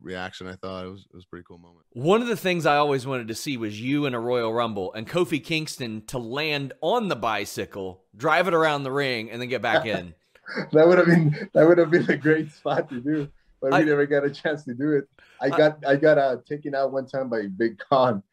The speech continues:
Speaker 3: <laughs> She threw me out. <laughs> That was terrible. I was like,
Speaker 2: Um,
Speaker 3: "Man, do I have to do this?" <laughs>
Speaker 2: Yeah,
Speaker 3: But
Speaker 2: I've
Speaker 3: that
Speaker 2: always
Speaker 3: was
Speaker 2: been
Speaker 3: great.
Speaker 2: so fascinated with how the Royal Rumbles work, and you were a part of several of them, including one over in
Speaker 3: Yeah.
Speaker 2: Saudi Arabia.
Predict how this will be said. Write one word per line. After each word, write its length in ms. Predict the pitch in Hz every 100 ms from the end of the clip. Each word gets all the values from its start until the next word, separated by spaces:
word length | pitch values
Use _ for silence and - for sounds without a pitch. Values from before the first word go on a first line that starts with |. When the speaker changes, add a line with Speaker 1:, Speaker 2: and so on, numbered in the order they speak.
| -
Speaker 3:
<laughs> 220 | - 214
She 160 | 151 175
threw 200 | 160 147
me 140 | 127
out. 260 | 135 147 - - 151 -
<laughs> 200 | _ -
That 180 | 208 147 - _ - -
was 260 | - 214 -
terrible. 580 | 151 131 135 117 120 - _ _ -
I 80 | 127
was 80 |
like, 140 | 123 185
Speaker 2:
Um, 140 | 190
Speaker 3:
"Man, 180 | 147 147
do 80 | 123
I 80 | 123
have 180 | 156 151
to 100 | 113
do 180 | 123 143
this?" 320 | 156 151 -
<laughs> 0 | 147 196 147 143 -
Speaker 2:
Yeah, 220 | 180 240
Speaker 3:
But 120 | 247 240
Speaker 2:
I've 80 |
Speaker 3:
that 60 | -
Speaker 2:
always 220 | 330 277
Speaker 3:
was 60 | 151
Speaker 2:
been 100 | 123
Speaker 3:
great. 100 | 120
Speaker 2:
so 100 | 165
fascinated 800 | - 123 165 - 151 123 113 110
with 120 | 117
how 200 | 135 139
the 80 | 127
Royal 260 | 131 135
Rumbles 380 | 127 127 113 104
work, 280 | 117 190 -
and 120 | 123
you 120 | 202
were 180 | 202 113
a 60 | 98
part 280 | - 175 131
of 120 | -
several 420 | - 151 170 120
of 80 | 101
them, 80 | 117
including 460 | 131 254 269 156
one 160 | 139 127
over 180 | 117 117
in 80 |
Speaker 3:
Yeah. 80 | -
Speaker 2:
Saudi 220 | 127 117
Arabia. 420 | 107 120 151 107